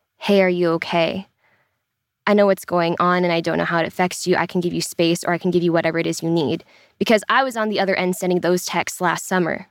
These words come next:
And to have that flip, but to know that there are people out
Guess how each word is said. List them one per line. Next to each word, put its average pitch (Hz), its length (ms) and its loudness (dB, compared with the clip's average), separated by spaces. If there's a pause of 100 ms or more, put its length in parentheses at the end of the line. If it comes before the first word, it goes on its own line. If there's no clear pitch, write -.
(1600)
And 220 380 4
to 247 100 -4
have 240 280 2
that 254 200 0
flip, - 460 0 (840)
but - 200 2
to 233 160 -2
know 202 360 4
that 202 220 0 (160)
there 202 160 4
are 190 200 2 (180)
people 240 340 -2
out 175 160 2